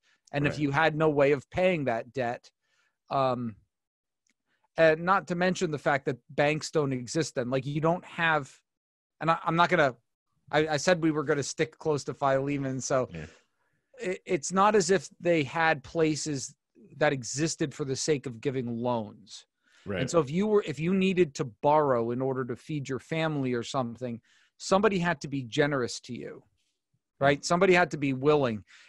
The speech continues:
Speaker 1: And if a guy's coming to me, uh, who's destitute because he's not able to grow grain or something, well, I shouldn't say grain, grain was mainly imported, but, you know, uh, talking generally about the situation
Speaker 2: Sure.
Speaker 1: in the Bible about debt slavery,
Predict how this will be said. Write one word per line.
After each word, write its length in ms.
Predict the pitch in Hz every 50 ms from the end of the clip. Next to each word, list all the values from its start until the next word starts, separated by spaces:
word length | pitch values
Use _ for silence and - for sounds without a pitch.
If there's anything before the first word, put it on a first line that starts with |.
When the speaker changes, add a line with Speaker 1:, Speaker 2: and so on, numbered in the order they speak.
| _ -
Speaker 1:
And 200 | 165 165 165 170 -
if 160 | 175 156 -
a 60 | 165
guy's 380 | 143 196 214 220 233 226 - -
coming 380 | - - 202 196 208 208 185 -
to 140 | - 160 139
me, 340 | 131 123 120 123 120 - _ _ _ _ _ _ _ _ _ _ _ _ _ _ _ _
uh, 120 | - 160 156
who's 340 | 135 - - 170 160 - -
destitute 720 | - 175 190 196 - - - 139 - - 139 127 123 - - _ -
because 260 | 143 - 165 143 -
he's 140 | 160 156 135
not 200 | 165 170 175 175
able 260 | 175 165 139 156 151
to 100 | 156 147
grow 440 | 131 120 131 135 147 151 147 147 135
grain 520 | 120 117 - 127 131 143 156 170 175 165 143
or 140 | 123 110
something, 640 | - - 127 113 107 - - 113 110 110 113 117 117 - _ _ -
well, 80 | 131
I 80 | 135 135
shouldn't 240 | - - 160 143 -
say 100 | 139 123
grain, 360 | 113 - 127 139 135 127 120
grain 220 | 113 151 151 151
was 140 | 147 131 -
mainly 280 | 143 135 131 127 123 120
imported, 560 | 117 117 - - 147 131 127 123 113 117 110 - _ _ _ _ _ _ _ _ -
but, 180 | 135 131 - - _ _ _ _ _ _
you 140 | 180 175
know, 200 | 165 139 117 - - -
uh, 120 | - 143 - - _ - _ _ _ _ _ _ _ _ - 233 -
talking 420 | - 175 165 - 156 143 139 123 104
generally 560 | - 165 170 156 156 147 143 135 135 135 131
about 200 | 123 127 127 120
the 80 | - 123
situation 540 | - 143 123 - 135 131 127 123 - 135 135
Speaker 2:
Sure. 80 | 123
Speaker 1:
in 80 | 120 120
the 40 | 117
Bible 340 | 120 131 127 123 117 123
about 280 | 123 127 131 127 120 -
debt 220 | 139 131 127 -
slavery, 520 | - - 127 117 117 110 110 113 110 110